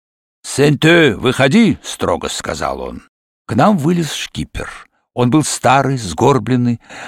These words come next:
лицо у него было голое, под подбородком торчал редкий седой волос.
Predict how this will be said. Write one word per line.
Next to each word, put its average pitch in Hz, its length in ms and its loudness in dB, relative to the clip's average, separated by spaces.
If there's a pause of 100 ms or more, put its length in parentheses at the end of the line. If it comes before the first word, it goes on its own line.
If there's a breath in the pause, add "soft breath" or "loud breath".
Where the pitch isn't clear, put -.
лицо 160 460 2
у 156 60 6
него 147 200 4
было 147 240 2
голое, 123 640 2
под - 240 -6
подбородком 110 640 0
торчал 104 480 -2
редкий 92 440 -4
седой 87 460 -6
волос. - 460 -12